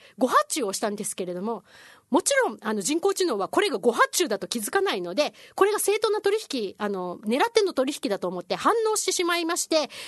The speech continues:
人工知能が秒単位で大量の株を取引した結果、そもそものファンドのミステイクが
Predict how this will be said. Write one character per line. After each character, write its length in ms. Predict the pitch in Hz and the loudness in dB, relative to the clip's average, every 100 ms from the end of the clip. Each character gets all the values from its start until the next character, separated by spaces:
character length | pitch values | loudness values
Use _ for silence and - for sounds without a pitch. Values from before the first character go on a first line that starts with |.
| 233 | -6
人 200 | 208 269 | -2 0
工 180 | 320 302 | -2 -2
知 140 | 302 | -2
能 140 | 240 | -2
が 100 | 202 | -2
秒 240 | 185 247 392 | -2 -2 0
単 260 | 381 349 | 0 0
位 60 | 269 | -2
で 100 | 233 | -4
大 240 | 226 254 | -2 -2
量 140 | 302 330 | -2 -2
の 100 | 302 | -2
株 280 | 302 254 339 | -2 0 -2
を 80 | 359 | -2
取 180 | 240 | -2
引 220 | 233 - 220 | -4 -6 -6
し 80 | |
た 100 | 196 | -6
結 200 | 196 208 | -6 -6
果、 200 | - 277 - - - | 0 0 0 -16 -4
そ 140 | - | -2
も 140 | 277 370 | 2 2
そ 120 | 403 | 0
も 140 | 311 | 0
の 100 | 214 | -2
フ 140 | 180 294 | 2 2
ァ 80 | 427 | 4
ン 80 | |
ド 100 | 320 | 0
の 120 | 214 190 | -2 -2
ミ 160 | 196 | 0
ス 120 | - | 0
テ 140 | - 349 | 0 -4
イ 60 | |
ク 100 | - | -2
が 160 | 220 | 0